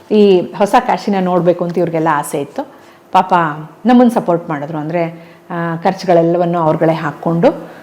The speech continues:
ನಾವು ಜೊತೆಲಿ ಹೋದ್ವಿ ಅಷ್ಟೇ. ಜೊತೆಲಿ ಕರ್ಕೊಂಡು ಹೋಗಿ ಕರ್ಕೊಂಡ್ಬಂದ್ವಿ. ಚೆನ್ನಾಗಿತ್ತದು. ಪಾ, ಅದ್ಭುತ. ಕಾಶಿನ ಮಾತ್ರ ಅದ್ಭುತವಾದ ದರ್ಶನ, ಅದ್ಭುತವಾದ ವ್ಯವಸ್ಥೆಗಳು.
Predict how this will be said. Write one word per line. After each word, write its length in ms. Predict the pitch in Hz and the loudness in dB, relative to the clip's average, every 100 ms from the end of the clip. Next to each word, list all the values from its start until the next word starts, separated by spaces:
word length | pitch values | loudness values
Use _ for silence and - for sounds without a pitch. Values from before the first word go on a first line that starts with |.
| - - | -20 -6
ನಾವು 260 | 170 160 160 | -2 0 2
ಜೊತೆಲಿ 340 | 185 180 240 | 4 6 6
ಹೋದ್ವಿ 340 | 185 143 135 139 | 4 0 -2 -10
ಅಷ್ಟೇ. 400 | - - 147 - - | -12 -12 -12 -12 -10
ಜೊತೆಲಿ 460 | 175 165 156 143 | -6 -4 -4 -4
ಕರ್ಕೊಂಡು 400 | - 151 - 180 | -2 -4 -2 -2
ಹೋಗಿ 200 | 147 160 | -2 -4
ಕರ್ಕೊಂಡ್ಬಂದ್ವಿ. 800 | 196 - - 151 147 156 277 302 - - - - - - - - | -6 -6 -6 -6 -6 -4 -4 -6 -12 -20 -20 -20 -20 -20 -20 -4
ಚೆನ್ನಾಗಿತ್ತದು. 680 | 208 175 170 156 - - - - - - | 0 0 0 -4 -8 -14 -18 -20 -20 -6
ಪಾ, 300 | 143 - - | -4 -4 -10
ಅದ್ಭುತ. 480 | 151 156 156 175 185 | -4 -4 0 4 4
ಕಾಶಿನ 540 | - - 170 165 185 180 | 4 2 2 2 2 2
ಮಾತ್ರ 300 | 165 165 180 170 160 - - - - - - - | 2 0 2 2 0 -6 -18 -18 -18 -18 -20 -10
ಅದ್ಭುತವಾದ 480 | 156 151 165 180 160 | -6 -2 -2 0 0
ದರ್ಶನ, 340 | 160 156 - 160 160 - - - | 0 -2 -2 -2 -2 -8 -20 -8
ಅದ್ಭುತವಾದ 520 | 156 165 165 165 156 156 | -4 -2 -2 0 0 0
ವ್ಯವಸ್ಥೆಗಳು. 920 | 160 165 214 214 - 208 180 180 - | 2 4 4 2 4 6 6 4 0